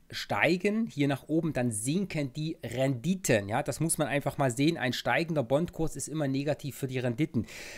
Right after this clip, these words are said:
Ähm, und das ist halt so ein Punkt, wo man einfach sehen muss, und das ist das, was ich jetzt nicht einfach so eruieren kann hier an dieser Stelle, wie das mit den U-S-Bonds gewesen ist gestern, warum das Ganze so gewesen ist. Ähm, wir sehen aber halt sozusagen, dass, äh, beispielsweise Zinsentscheidungen,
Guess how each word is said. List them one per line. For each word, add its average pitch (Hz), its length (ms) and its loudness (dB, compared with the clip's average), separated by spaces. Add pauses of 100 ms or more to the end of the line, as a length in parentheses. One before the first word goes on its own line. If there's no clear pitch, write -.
(100)
Ähm, 127 220 2
und 131 200 -6
das 156 220 2
ist - 140 -2
halt 156 180 4
so 156 100 -2
ein 135 80 0
Punkt, 165 320 0
wo 143 40 -4
man 147 160 -2
einfach 139 260 -6
sehen 147 220 -2
muss, 151 200 -2
und 131 140 -2
das 139 180 2
ist 143 140 -6
das, 143 180 4
was 131 140 6
ich 120 80 -8
jetzt 135 240 -2
nicht 170 220 -4
einfach 139 260 0
so 139 240 0
eruieren 147 480 -2
kann 135 180 -2
hier 127 140 -2
an 123 80 -4
dieser 123 220 -4
Stelle, 135 320 0
wie 135 60 -4
das 131 180 -4
mit 139 120 -2
den 123 140 -4
U-S-Bonds 135 540 -2
gewesen 135 360 0
ist 117 140 -6
gestern, 139 380 0
warum 120 280 2
das 147 160 -6
Ganze 117 280 -2
so 113 160 -4
gewesen 113 400 -4
ist. 135 120 -4 (460)
Ähm, 135 240 0
wir 131 100 2
sehen 147 320 2
aber 143 300 2
halt 143 280 2
sozusagen, 139 680 0
dass, 143 320 2
äh, 131 240 -4 (180)
beispielsweise 127 680 2
Zinsentscheidungen, 175 1080 0